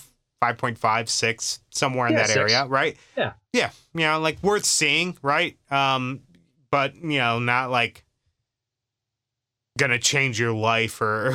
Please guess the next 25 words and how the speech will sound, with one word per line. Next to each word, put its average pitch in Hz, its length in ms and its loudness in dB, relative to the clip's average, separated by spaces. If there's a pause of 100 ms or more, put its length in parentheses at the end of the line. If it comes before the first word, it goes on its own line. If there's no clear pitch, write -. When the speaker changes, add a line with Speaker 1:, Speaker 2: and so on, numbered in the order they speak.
(100)
Speaker 1:
<laughs> - 120 -8
or 123 140 0
anything 117 420 -2
like 98 180 -6
that. 104 220 -2
But 156 220 -2 (320)
Speaker 2:
Right. 151 120 0
Speaker 1:
definitely, 196 300 2
I 185 40 0
thought 180 200 0
it 170 60 2
was 143 120 -2
cool. 151 400 -2
It, 131 260 -4
it, 135 340 -8
the, 139 220 0
again, 143 460 0
I 131 60 2
really 165 320 0
liked 139 340 -2
the 135 80 -6
concept 131 640 -4
of, 117 260 -4
of 113 360 -6 (920)
interwinding 160 840 0